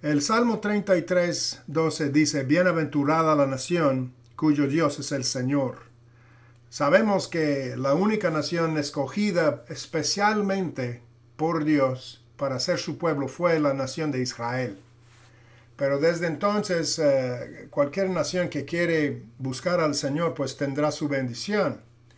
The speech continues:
Israel fue la única nación cuyo Dios era el Señor. Pero hermanos, yo creo que Estados Unidos ocupa una puesta, eh, excepcional, muy diferente, en el sentido de que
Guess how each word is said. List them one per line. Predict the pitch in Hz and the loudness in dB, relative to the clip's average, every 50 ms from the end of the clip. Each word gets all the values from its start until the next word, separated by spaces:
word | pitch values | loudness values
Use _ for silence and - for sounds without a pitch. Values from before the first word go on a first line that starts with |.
| - - - - - - - - - - - - - - | -20 -20 -20 -20 -20 -20 -20 -20 -20 -20 -20 -16 -6 -2
Israel | 190 185 - 208 220 226 233 254 269 254 - | -2 0 0 0 0 4 6 6 6 6 6
fue | - 226 226 220 | 2 0 0 2
la | 208 190 190 | 4 4 4
única | 214 254 269 285 - - 160 | 4 4 4 4 2 2 2
nación | 151 147 139 - - 151 147 147 143 | 4 2 2 2 0 0 2 2 2
cuyo | 151 156 143 143 143 135 | 2 0 2 2 2 2
Dios | 143 151 156 143 131 127 - - | 4 4 4 4 4 2 -2 -6
era | - 165 175 185 180 165 143 143 143 147 | -4 -2 0 2 2 2 2 0 0 -2
el | 143 139 127 - | -2 -2 -4 -4
Señor. | - 135 135 139 143 143 131 127 123 - | -4 -4 -2 0 0 0 0 0 -2 0
Pero | 147 143 143 | 2 2 4
hermanos, | 143 147 156 170 175 175 170 - - | 4 2 2 0 0 0 -2 -2 -4
yo | 175 175 170 - | -4 -6 -4 -2
creo | 196 196 190 196 | -2 -2 -2 -2
que | 185 151 | -4 -4
Estados | - - 190 190 196 185 - - | -2 2 2 4 4 2 2 2
Unidos | 156 151 175 202 214 190 165 147 139 139 - - - - - - - - - - | 2 2 4 4 4 4 4 4 2 2 0 -4 -8 -10 -12 -12 -14 -18 -16 -4
ocupa | - 151 147 147 - 208 220 214 220 180 165 | 0 0 0 2 2 2 2 6 6 6 6
una | 170 170 175 185 180 175 170 165 156 156 147 143 135 131 120 120 120 117 - - - - | 8 6 4 4 4 2 2 2 4 6 6 6 4 4 0 -2 -4 -8 -14 -20 -8 2
puesta, | - 180 180 175 - - 156 143 139 135 - - - - - - - - - - - - - - - | 4 4 4 4 2 2 2 4 4 4 2 -2 -6 -16 -20 -20 -20 -20 -20 -20 -20 -20 -20 -20 -16
eh, | - 123 120 113 123 | -12 -10 -8 -6 -6
excepcional, | 123 - 185 180 175 - - 175 160 156 156 156 160 160 156 | -2 0 2 2 2 0 -2 -4 -2 0 0 0 0 0 -2
muy | 156 165 160 | -2 -2 -2
diferente, | 151 165 151 - 165 151 160 165 151 123 147 139 - - - - - - _ - | -2 -2 -2 -2 -2 0 0 -2 -4 -4 -4 -6 -6 -6 -10 -16 -20 -20 _ -6
en | 143 143 147 | -2 0 0
el | 147 143 131 | 0 0 0
sentido | - - 143 139 - 208 214 208 202 190 165 | -2 -4 -4 -4 -4 -4 -4 -2 0 0 0
de | 170 165 160 151 | 0 0 -2 -2
que | - - 185 185 185 175 160 - - | 0 4 6 6 8 6 4 0 -6